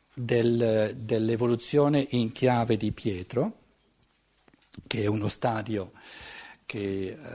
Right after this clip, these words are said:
ogni essere umano deve passare, l'abbiamo caratterizzato come, diciamo, eh, lo stadio in cui l'anima è l'elemento conducente, non ancora lo spirito. Ehm,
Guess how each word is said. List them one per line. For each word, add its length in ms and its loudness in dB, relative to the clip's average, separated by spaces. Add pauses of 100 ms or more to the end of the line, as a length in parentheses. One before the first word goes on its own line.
ogni 240 2
essere 200 2
umano 220 0
deve 240 0
passare, 600 -6
l'abbiamo 300 -4
caratterizzato 920 -4
come, 480 -2 (600)
diciamo, 800 -2 (160)
eh, 280 0
lo 120 0
stadio 480 -2
in 120 0
cui 320 -2 (360)
l'anima 920 4 (480)
è 220 -2
l'elemento 500 -2
conducente, 720 -8
non 140 -4
ancora 320 -6
lo 120 -10
spirito. 580 -6 (1400)
Ehm, 840 2